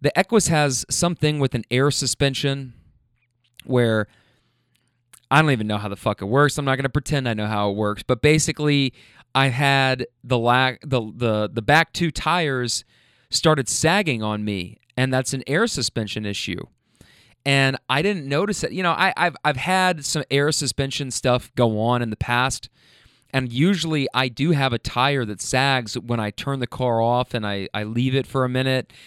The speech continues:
I come back to it, it'll look like there's a flat tire, but really it's the air suspension that's, like, I, I don't know, gone out temporarily, but then it, it always goes back up. So whenever I start the car,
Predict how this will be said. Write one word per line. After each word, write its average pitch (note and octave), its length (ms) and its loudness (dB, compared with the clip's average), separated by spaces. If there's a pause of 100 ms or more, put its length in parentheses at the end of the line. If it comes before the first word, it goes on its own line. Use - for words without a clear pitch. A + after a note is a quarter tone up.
(140)
I - 60 -8
come C#3 240 -2
back B2+ 220 4
to C#3 180 2
it, B2+ 80 2
it'll A2 200 0
look C3+ 220 0
like A#2 240 2
there's A#2 160 0
a A2 60 -2
flat B2+ 320 -2
tire, C3 340 0
but A2 80 0
really C#3 320 0
it's A2+ 160 -2
the - 160 -8
air C#3+ 160 2
suspension G#2+ 720 -4 (400)
that's, - 320 0
like, G#2+ 340 -2 (240)
I, F2+ 140 -8 (100)
I G2+ 120 -8
don't G#2 160 -4
know, G#2+ 220 2
gone G#2 340 0
out D#3 360 2 (120)
temporarily, D3 640 2
but B2+ 180 -2
then C3 140 2
it, - 120 -4
it - 200 2
always B2 400 8
goes A#2+ 260 2
back G#2+ 260 -2
up. F3 280 -2 (400)
So - 120 0
whenever B2+ 280 6
I B2 40 4
start C#3 300 2
the - 60 -4
car, D#3+ 600 2